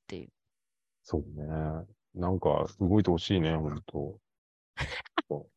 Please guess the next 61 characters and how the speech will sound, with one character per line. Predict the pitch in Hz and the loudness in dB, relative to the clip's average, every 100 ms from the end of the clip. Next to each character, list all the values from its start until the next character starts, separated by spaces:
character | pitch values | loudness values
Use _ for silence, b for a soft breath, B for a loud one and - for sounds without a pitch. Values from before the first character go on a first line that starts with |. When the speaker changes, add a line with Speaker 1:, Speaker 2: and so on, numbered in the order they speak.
| _ B B - | _ B B 0
Speaker 2:
う。 | |
Speaker 1:
そ | 175 185 | 6 6
う | |
そ | 160 165 | 4 0
う。 | |
Speaker 2:
ミ | 160 | 0
コ | |
さ | - 71 - - _ _ _ _ - | -4 -6 -8 -16 _ _ _ _ -2
ん | - | 6
が。 | 196 | 8
Speaker 1:
ね、 | |
い | 190 | 8
つ | - - | 4 0
か | 165 | -2
す | - 170 | 0 0
ご | 190 | 4
い | 196 | 4
推 | 156 | 4
し | 143 | 2
が | 160 151 | 2 4
で | 151 | 2
き | - | 2
る | 151 143 _ _ - | 2 0 _ _ 2
か | 202 | 6
も | 180 | 6
し-、 | - - | 4 4
で | 208 | 8
も | 202 | 10
ね、 | 180 202 | 10 10
ま | 233 | 8
だ | 185 | 8
私 | 185 196 | 4 0
は | |
可 | - 190 | 2 6
能 | 180 | 6
性 | 180 | 4
は | 170 | 2
捨 | - | 4
て | 175 | 2
て | 165 | 2
な | 151 | -2
い | 131 | -2
ん | |
で。 | - - b b b b | -6 -10 b b b b
Speaker 2:
で | 175 | 8
も | 131 | 10
ね、 | 160 | 10
Speaker 1:
突 | 190 | 10
如 | 190 | 10
Speaker 2:
ね、 | 175 - | 8 6
Speaker 1:
目 | 190 | 6
覚 | 185 190 | 8 10
め | 170 | 10
た | 202 | 8
人 | 214 160 | 6 4
も | 135 | 4
い | |
る | 139 | 2
か | - | 2
ら。 | |
Speaker 2:
ね、 | - | 0